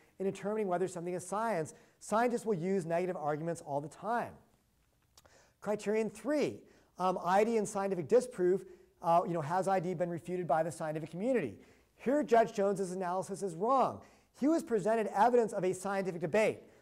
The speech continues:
not one side refuting the other. And in fact, many of Judge Jones's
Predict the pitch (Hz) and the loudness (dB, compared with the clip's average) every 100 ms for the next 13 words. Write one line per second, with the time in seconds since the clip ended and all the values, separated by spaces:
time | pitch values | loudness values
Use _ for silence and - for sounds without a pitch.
0 | _ - 220 285 254 190 240 202 214 180 | _ -2 2 2 2 2 2 2 2 0
1 | - 214 202 175 202 151 101 - - _ | -2 -4 -2 4 4 4 -2 -12 -20 _
2 | 196 202 196 254 262 175 208 277 208 202 | -2 -2 2 4 4 0 -2 0 2 4
3 | 214 208 202 202 170 147 | 4 4 0 0 -2 -4